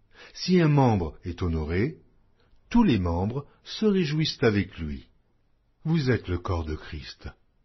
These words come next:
et vous êtes ses membres, chacun pour sa part. Et Dieu a établi dans l'Église, premièrement des apôtres, secondement des prophètes,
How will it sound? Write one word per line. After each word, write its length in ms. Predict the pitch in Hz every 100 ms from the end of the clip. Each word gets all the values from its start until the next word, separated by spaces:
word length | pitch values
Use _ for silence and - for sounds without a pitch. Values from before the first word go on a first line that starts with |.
| _ _ -
et 80 | 160
vous 240 | 151 120
êtes 160 | 113 -
ses 200 | - 87
membres, 520 | 80 71 65 64 57 _ _ _
chacun 400 | - 156 - 175
pour 180 | 170 165
sa 140 | -
part. 500 | 156 95 76 69 60 - _ _ _ _ _ _ _ _ _
Et 100 | 87
Dieu 340 | 85 117 147
a 60 | 139
établi 480 | 127 135 127 131 151
dans 120 | 127
l'Église, 680 | 127 123 135 170 170 156 165 - _ _ _ _ _
premièrement 640 | 101 120 131 120 120 123
des 200 | 123 120
apôtres, 560 | 127 - 80 - - - - _ _ _ _ - -
secondement 760 | - 175 160 160 127 131 143
des 120 | 151 92
prophètes, 640 | - 120 - 87 - -